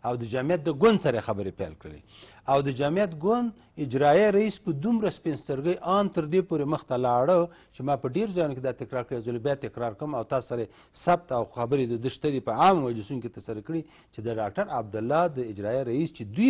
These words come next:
ملاتړ کاوه، دوی کوم-، کا-، کا-، کاوه او دوی د موقف ته په اصطلاح باندې ورسوي چې دوی په ادرس باندې څومره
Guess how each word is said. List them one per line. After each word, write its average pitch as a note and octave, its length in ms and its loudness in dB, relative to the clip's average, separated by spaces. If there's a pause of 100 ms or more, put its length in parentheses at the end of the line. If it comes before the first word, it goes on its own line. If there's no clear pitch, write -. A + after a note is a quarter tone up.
(100)
ملاتړ A#2+ 360 2 (120)
کاوه، A2+ 220 0 (440)
دوی G3+ 160 6 (140)
کوم-، B2+ 380 0
کا-، A#2+ 120 -2 (120)
کا-، B2 220 0
کاوه B2 220 2 (280)
او A#2+ 80 0 (120)
دوی G#3+ 200 6
د C3+ 160 4
موقف - 260 -8
ته B2 80 -6
په A2 140 -8
اصطلاح B2+ 180 -2
باندې A#2+ 240 -4
ورسوي A2+ 220 -8 (240)
چې - 120 -8
دوی D#3+ 140 -2
په E3 100 4
ادرس D#3+ 220 2
باندې D3 180 -4
څومره D3+ 160 -6